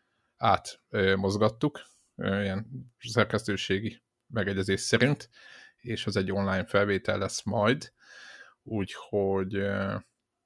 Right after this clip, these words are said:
és azon mindenki ott lesz, sőt, ti hallgatók is ott lesztek, ha minden jól megy, és, és minden összejön technikailag, de erről majd többet majd így a hónap folyamán.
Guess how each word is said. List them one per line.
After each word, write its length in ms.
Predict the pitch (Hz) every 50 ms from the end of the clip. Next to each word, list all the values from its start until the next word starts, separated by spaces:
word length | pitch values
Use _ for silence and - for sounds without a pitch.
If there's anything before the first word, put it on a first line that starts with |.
| - - 156
és 120 | 123 -
azon 220 | 127 113 113 107 104
mindenki 380 | 104 98 95 95 95 - - 101
ott 120 | 98 -
lesz, 340 | - 113 120 117 - - - - - - -
sőt, 480 | - - - 117 107 101 - - - - -
ti 140 | - 98
hallgatók 480 | 92 92 92 92 95 90 - 98 92 -
is 120 | 95 -
ott 140 | - 101 -
lesztek, 340 | - 101 - - - 98 -
ha 80 | - 104
minden 280 | 101 101 95 101 101
jól 160 | 117 - 101
megy, 140 | 101 104 101
és, 260 | - - - - - _ _ - - - - - _ _
és 160 | - 117 -
minden 280 | - 101 98 101 101 101
összejön 360 | 101 - - - 110 110 113
technikailag, 680 | - 101 - - 98 - 104 113 104 113 135 139 135 - -
de 200 | 123 120 117 110
erről 300 | 110 110 107 104 101 101
majd 260 | 98 98 98 - - - _
többet 320 | - 113 95 101 95 -
majd 140 | - 98 98
így 80 | 95 101
a 40 |
hónap 340 | 98 104 98 95 90 - -
folyamán. 600 | - - 98 95 92 92 92 104 127 143 - -